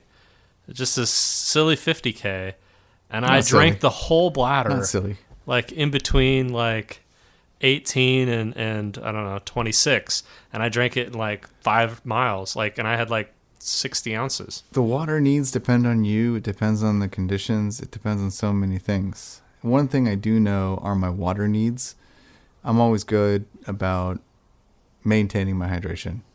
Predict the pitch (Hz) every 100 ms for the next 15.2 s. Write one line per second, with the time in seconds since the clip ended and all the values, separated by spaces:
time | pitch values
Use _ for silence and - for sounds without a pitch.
0 | - 113 92 90 95 95 95 - 95 -
1 | 95 92 90 - 87 92 90 - 92 98
2 | 85 90 - - - _ - - 117 104
3 | 101 _ - 101 92 87 - _ _ _
4 | _ _ _ _ - - - _ _ _
5 | _ _ 110 98 - 92 - 117 87 -
6 | _ _ _ _ _ 104 101 101 98 -
7 | - 117 104 92 - _ _ _ _ _
8 | - 127 107 104 - 101 98 98 - _
9 | 101 117 120 104 95 95 107 123 - 135
10 | 135 - _ _ - 107 101 82 101 -
11 | 104 101 - 107 104 95 104 104 123 123
12 | - - - _ _ - _ _ - 90
13 | - _ _ - 98 95 101 101 92 98
14 | 95 95 101 113 101 104 104 - 95 -
15 | 107 104